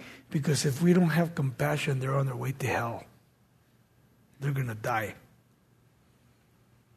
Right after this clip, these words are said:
And here we're carrying this light twenty-four seven, three hundred sixty-five days in the year. And they're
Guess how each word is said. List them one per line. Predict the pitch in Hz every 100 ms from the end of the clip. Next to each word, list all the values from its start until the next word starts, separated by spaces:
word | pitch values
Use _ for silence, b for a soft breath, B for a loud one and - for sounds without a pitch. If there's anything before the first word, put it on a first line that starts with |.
| _ _ -
And | 165
here | 156 214
we're | 202
carrying | - - 214 196
this | 156 143 175
light | 175 175
twenty-four | - 180 170 - 160
seven, | - 160 143 123 101 - - _ _ _ -
three | 190
hundred | 196 185 143
sixty-five | 185 - 170 - 165 151
days | 156 143
in | 143
the |
year. | 139 139 120 - - _ _ _ _ _ _ _ _ _ _ _
And | - 139
they're | 147 147 -